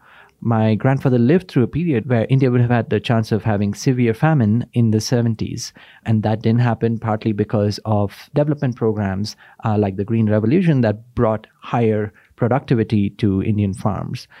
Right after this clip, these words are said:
There were other development programs that involved money being transferred to India for progress on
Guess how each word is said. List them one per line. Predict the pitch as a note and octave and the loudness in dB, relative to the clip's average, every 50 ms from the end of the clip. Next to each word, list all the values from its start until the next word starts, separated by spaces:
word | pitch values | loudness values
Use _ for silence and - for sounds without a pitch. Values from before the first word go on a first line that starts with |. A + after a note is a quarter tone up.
| - - - - - | -20 -20 -20 -10 -2
There | - A2 G2+ | -2 0 0
were | A2+ - - | 0 0 0
other | A#2+ C3+ D3+ D#3 C3+ | -2 0 2 0 0
development | G#2+ A2 G#2 G2+ G#2+ - B2 A2+ G#2+ - | 0 0 -2 -4 -4 -2 -2 -2 -2 0
programs | G#2+ G#2 G2 G2+ G#2+ G#2 G#2 F#2+ | -2 -2 0 0 -2 -2 -2 -2
that | G#2 G2+ G2 | -2 -4 -4
involved | G2 G2 G2 G2+ G2 G2 G2+ G#2 G2+ A2 - | -2 -4 -2 -2 -2 0 0 -2 -4 -6 -8
money | G2+ G2+ G#2+ G#2+ G#2+ G#2 G#2+ G#2+ | -6 -4 -2 0 0 0 0 -2
being | G#2 F#2+ G#2 G2+ F#2+ | -2 -2 -2 -4 -2
transferred | - - G#2 G2+ G2+ - G#2+ G2 - | -2 -2 -2 -2 -2 -4 -6 -4 -4
to | - - - | -6 -4 -2
India | A#2 A2+ G#2+ G#2 G2 F#2+ | -2 0 0 0 -2 -4
for | - - - - G#2 G2+ | -8 -8 -4 -4 -4 -4
progress | - - B2 A2+ G#2+ G#2 A2 G2 G2 - - - _ | -2 -4 -4 -2 -2 -2 -4 -4 -4 -6 -10 -14 _
on | - A2+ A2+ A2 A2 A2 G#2+ G#2+ G#2+ | -8 -6 -4 -4 -2 -2 -4 -4 -6